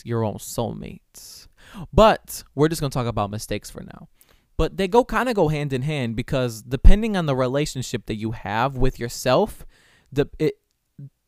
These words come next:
that in turn is how are you going to treat yourself after a mistake.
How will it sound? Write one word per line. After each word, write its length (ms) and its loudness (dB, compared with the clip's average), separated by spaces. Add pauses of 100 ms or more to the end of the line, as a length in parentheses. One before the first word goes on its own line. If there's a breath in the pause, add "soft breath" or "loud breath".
that 300 0
in 160 -6
turn 720 -4
is 220 -6
how 320 4
are 140 0
you 360 2
going 360 2
to 160 -6
treat 320 -4
yourself 720 -10 (880)
after 360 -2
a 60 0
mistake. 600 -8